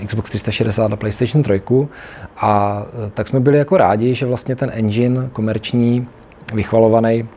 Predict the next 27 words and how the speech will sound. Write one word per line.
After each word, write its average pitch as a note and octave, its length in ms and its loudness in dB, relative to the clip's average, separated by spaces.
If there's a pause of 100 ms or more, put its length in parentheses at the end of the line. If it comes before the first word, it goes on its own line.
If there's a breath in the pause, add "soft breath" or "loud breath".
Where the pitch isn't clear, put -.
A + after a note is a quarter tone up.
(800)
že G#2+ 120 0
nám G#2 140 6
jako A2+ 160 2
pomůže G#2 320 0
spoustu G#2+ 340 -4
problémů G#2+ 380 0
vyřešit. F#2+ 340 -8
E, - 1200 -4 (720)
trochu A2 240 2
jsme D#3 160 6 (480)
jako C3 260 0
z - 60 -8
toho E3 180 2
vystřízlivěli, D3 800 2
e, B2+ 260 -4
velmi B2 260 0
záhy, A#2+ 380 2 (100)
protože G#2 260 2
jsme A2+ 140 2
zjistili, A2 300 -2
že A2+ 80 -6
ten A#2 140 -4
engine A#2 220 0
taky A#2+ 200 -2
vlastně G2+ 280 -2
není G2 180 -2
tak G2+ 180 -6